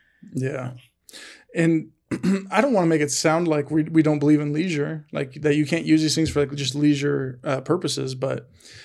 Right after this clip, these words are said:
there was a quote, I don't remember which, which person it was. And I wanna say it was Aristotle, but I think it was, uh, someone went to the extent of saying, "We must sacrifice leisure in order to obtain leisure." And what does that mean? And it's the,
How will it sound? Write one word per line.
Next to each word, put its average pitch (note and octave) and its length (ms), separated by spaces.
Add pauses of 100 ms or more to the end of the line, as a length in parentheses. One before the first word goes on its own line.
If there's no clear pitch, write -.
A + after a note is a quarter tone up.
(120)
there E3+ 100
was G#3+ 100
a D#3 60
quote, C#3 420
I C#3 40
don't E3 100
remember D3+ 240
which, C3 540
which D3 220
person C3 340
it C3+ 40
was. B2+ 200
And B2+ 140 (100)
I D3 80
wanna D3 140
say C#3 100
it - 20
was C3 120
Aristotle, C3+ 560
but B2+ 280 (640)
I C#3 140
think D3 240
it D#3 220
was, - 180
uh, C3+ 160
someone G3 380
went F3 160
to C#3+ 60
the D3+ 100
extent D3 240
of C#3+ 80
saying, C#3 240
"We C#3 80
must C3+ 240
sacrifice D3 560
leisure C3 400
in C3+ 160
order C3 240
to B2+ 100
obtain B2 380
leisure." - 400 (500)
And D3+ 120
what F3+ 80
does E3+ 80
that E3 160
mean? D#3+ 340
And C#3+ 140
it's C#3+ 320
the, C#3+ 400